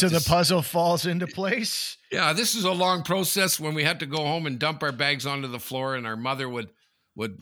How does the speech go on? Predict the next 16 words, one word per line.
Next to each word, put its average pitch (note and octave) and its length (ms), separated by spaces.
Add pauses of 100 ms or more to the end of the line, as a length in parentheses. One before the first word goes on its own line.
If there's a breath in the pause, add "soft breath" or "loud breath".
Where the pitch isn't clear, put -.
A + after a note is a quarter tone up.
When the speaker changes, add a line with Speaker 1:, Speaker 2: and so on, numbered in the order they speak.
Speaker 1:
you A2+ 120
know, A2 260 (520)
start B2+ 280
to A2 120 (240 soft breath)
look A#2+ 180
at A#2+ 100
this A#2+ 140
stuff - 380
and G2 140 (120)
pull B2+ 220
things A#2+ 320
away A2 340
that G2 220
weren't, G#2+ 240 (240)
she F#2+ 160
wasn't, G#2+ 360